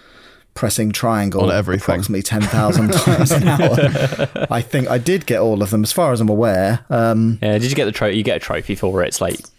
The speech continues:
Speaker 3: like library collector or something like that.
Speaker 1: <laughs> Ooh, maybe I didn't then. I do, do you know, I, I never pay any attention to trophies anyway. I am, I am not
Speaker 2: Yeah,
Speaker 1: Dale.
Speaker 2: not on his level.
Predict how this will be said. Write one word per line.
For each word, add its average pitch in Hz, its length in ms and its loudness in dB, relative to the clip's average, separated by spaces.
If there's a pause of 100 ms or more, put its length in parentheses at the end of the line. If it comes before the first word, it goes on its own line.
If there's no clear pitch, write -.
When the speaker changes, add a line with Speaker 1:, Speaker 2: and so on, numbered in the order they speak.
Speaker 3:
like - 280 -6
library 92 480 -2
collector 90 600 -4
or 85 100 0
something - 340 -10
like - 160 -12
that. 87 280 -8 (180)
Speaker 1:
<laughs> - 0 -
Ooh, 208 340 -2 (160)
maybe 135 240 -10
I 214 80 -8
didn't 277 280 -4
then. 78 240 -4 (1160)
I 143 100 -2
do, 135 140 -4
do 165 100 -2
you 151 40 2
know, 139 140 2
I, 120 260 0
I 120 80 2
never 110 260 2
pay 104 160 0
any 101 140 2
attention 95 400 -4
to - 100 -14
trophies 90 400 -6
anyway. 90 220 0
I 87 140 0
am, 92 240 0
I 98 120 0
am 95 120 0
not 95 280 0
Speaker 2:
Yeah, 104 120 0
Speaker 1:
Dale. 85 80 2
Speaker 2:
not 95 120 0
on 90 80 -2
his 95 160 -2
level. 95 360 2